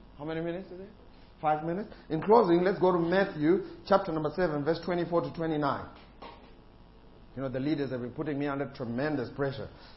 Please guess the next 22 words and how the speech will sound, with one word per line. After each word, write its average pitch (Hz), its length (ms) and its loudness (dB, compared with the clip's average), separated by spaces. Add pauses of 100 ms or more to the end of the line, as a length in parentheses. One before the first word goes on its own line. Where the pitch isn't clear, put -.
Say, 147 100 -8
"Pastor, 170 320 -6
you 139 140 -2
preach 160 320 -2
forever." 135 480 -4 (100)
<laughs> - 0 - (2000)
So - 60 -12
now 151 160 0
they 147 100 0
have 123 120 -4
a 127 60 -4
timer 143 500 0
for 110 160 -10
me. 98 60 -14 (2500)
Say, 123 60 -12
"Man, 139 220 -4
you've 170 140 2
been 131 140 -4
talking 170 400 0
all 170 160 4
the 147 160 0
time." 165 320 0